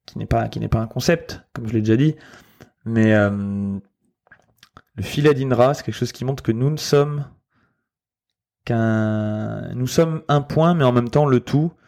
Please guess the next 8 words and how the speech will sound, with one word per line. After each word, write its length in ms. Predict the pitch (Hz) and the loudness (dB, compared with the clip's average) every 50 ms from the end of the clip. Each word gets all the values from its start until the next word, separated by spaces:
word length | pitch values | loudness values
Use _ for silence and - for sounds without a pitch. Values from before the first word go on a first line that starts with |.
| _ _ _ _ _ _ | _ _ _ _ _ _
une 40 | - | -12
espèce 400 | 113 - - - 135 139 127 117 | -12 -8 -2 0 0 0 0 0
de 140 | 110 113 110 | -2 -4 -4
singularité 1120 | - - - - 151 151 151 139 139 139 139 135 127 131 127 - - 139 147 156 151 - _ _ _ _ _ _ _ _ _ _ _ _ - | -4 -6 -8 -4 -4 -2 -2 0 2 2 2 4 2 0 0 0 2 2 2 2 0 -6 _ _ _ _ _ _ _ _ _ _ _ _ -10
dans 100 | 110 113 | -8 -8
cet 160 | 107 - - | -8 -8 -8
univers 560 | 127 131 123 117 113 123 135 147 151 147 - _ _ _ _ _ _ _ _ _ _ _ _ _ _ _ _ _ _ _ _ _ _ - | -6 -4 0 2 4 4 4 2 0 -2 -10 _ _ _ _ _ _ _ _ _ _ _ _ _ _ _ _ _ _ _ _ _ _ -20
qui 400 | - - - 123 123 131 139 | -20 -14 -10 -6 -4 -2 -2